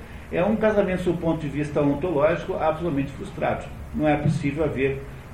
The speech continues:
um casamento verdadeiramente entre o céu e a terra. O William Blake tem uma, uma poesia sobre isso maravilhosa, um grande,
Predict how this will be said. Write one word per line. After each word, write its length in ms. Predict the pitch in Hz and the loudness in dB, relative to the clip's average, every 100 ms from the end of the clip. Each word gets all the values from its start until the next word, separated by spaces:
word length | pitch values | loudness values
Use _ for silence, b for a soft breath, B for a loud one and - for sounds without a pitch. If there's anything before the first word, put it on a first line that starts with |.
| - | -4
um 100 | 135 | 2
casamento 600 | 151 135 113 135 143 139 | 4 4 2 2 2 0
verdadeiramente 1300 | 135 147 139 113 120 143 143 120 110 127 135 - 110 | 0 2 0 0 0 2 2 2 2 2 2 0 -2
entre 300 | 101 110 104 | -4 -4 -6
o 40 | |
céu 240 | 107 113 110 | -6 -2 -2
e 40 | |
a 40 | 123 | 0
terra. 280 | 156 151 | 0 2
O 220 | 180 165 165 | 4 6 6
William 220 | 170 147 | 6 4
Blake 340 | 143 156 156 | 2 0 0
tem 220 | 143 135 131 | -2 0 0
uma, 340 | 117 104 101 - B B B - | 0 -2 -6 -8 B B B -4
uma 400 | 123 123 117 113 | -2 2 2 0
poesia 520 | 107 110 98 120 117 | -2 -2 -2 -4 -4
sobre 300 | - 101 107 | -4 -6 -4
isso 200 | 117 - | -4 -4
maravilhosa, 640 | 107 110 107 107 127 113 - | -2 -2 -2 0 2 2 -2
um 40 | 104 | -4
grande, 640 | 123 165 160 151 123 117 | 2 2 2 0 -2 -6